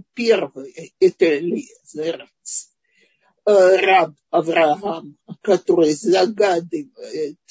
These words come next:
э, с просьбой к Всевышнему, чтобы была послана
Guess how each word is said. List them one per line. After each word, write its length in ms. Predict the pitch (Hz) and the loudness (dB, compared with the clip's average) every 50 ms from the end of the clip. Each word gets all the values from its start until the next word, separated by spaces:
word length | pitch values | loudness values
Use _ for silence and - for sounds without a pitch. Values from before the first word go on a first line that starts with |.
| - - - - | -20 -20 -16 -8
э, 600 | - 170 185 180 175 180 170 165 170 170 165 156 - _ | -4 -2 0 0 0 0 0 0 0 0 -2 -2 -4 _
с 220 | _ - - - - _ | _ -12 -12 -12 -12 _
просьбой 800 | - 254 220 220 226 226 220 202 - 180 170 160 - 170 175 - | -2 -2 2 4 4 4 4 2 0 -2 -10 -10 -8 -8 -8 -8
к 80 | - | -10
Всевышнему, 1000 | _ - - - 175 180 165 180 185 175 - - - 135 _ _ _ _ _ 127 170 | _ -16 -12 -10 -10 -8 -4 -4 -2 -2 -4 -8 -12 _ _ _ _ _ _ -20 -20
чтобы 480 | - - _ - 151 170 165 - 160 | -20 -20 _ -16 -16 -14 -12 -12 -12
была 680 | 180 175 175 170 170 185 175 190 196 202 180 160 165 180 _ _ _ | -12 -8 -8 -4 -4 -4 -4 -4 -6 -8 -10 -12 -12 -16 _ _ _
послана 1080 | - - 381 370 - - - 277 294 143 139 277 _ _ _ 302 - - - 185 208 | 0 0 0 0 -2 -8 -18 -18 -18 -18 -20 -20 _ _ _ -20 -20 -20 -20 _ _